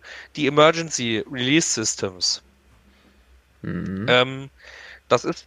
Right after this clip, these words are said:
Speaker 1: äh, ich hab jetzt nur zwei Beispiele geholt. Bei Aero ist es das E F R S,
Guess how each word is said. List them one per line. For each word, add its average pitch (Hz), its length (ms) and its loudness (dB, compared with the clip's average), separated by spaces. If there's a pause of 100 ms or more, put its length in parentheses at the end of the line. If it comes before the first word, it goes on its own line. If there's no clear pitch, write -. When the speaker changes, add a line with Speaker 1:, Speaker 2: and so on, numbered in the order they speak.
Speaker 1:
äh, 131 440 2
ich 123 240 -2
hab 151 100 4
jetzt 165 240 0
nur 160 180 0
zwei 131 340 4
Beispiele 190 600 4
geholt. 165 480 2 (500)
Bei 120 240 6
Aero 160 340 6
ist 147 180 2
es 147 160 -2
das 117 320 2
E 139 160 2
F 127 240 2
R 110 240 0
S, - 400 0